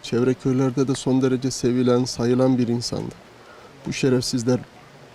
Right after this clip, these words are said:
bu vatan hainleri nerelerden gelmişler, nerelerden şey yapmışlar buraya gelip de buralarda yuvalanıp böyle bizim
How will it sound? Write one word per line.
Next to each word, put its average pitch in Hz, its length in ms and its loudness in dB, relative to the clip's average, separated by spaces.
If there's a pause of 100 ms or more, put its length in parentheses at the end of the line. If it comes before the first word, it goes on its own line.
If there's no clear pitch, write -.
(220)
bu 131 200 2
vatan 135 260 0
hainleri 123 720 0
nerelerden 123 580 2
gelmişler, 110 480 -4 (120)
nerelerden 127 540 2
şey 120 180 -6
yapmışlar 120 480 -4
buraya 123 200 0
gelip 117 340 -2
de 139 120 -2 (460)
buralarda 127 420 2
yuvalanıp 120 540 2 (300)
böyle 123 280 4 (320)
bizim 135 240 2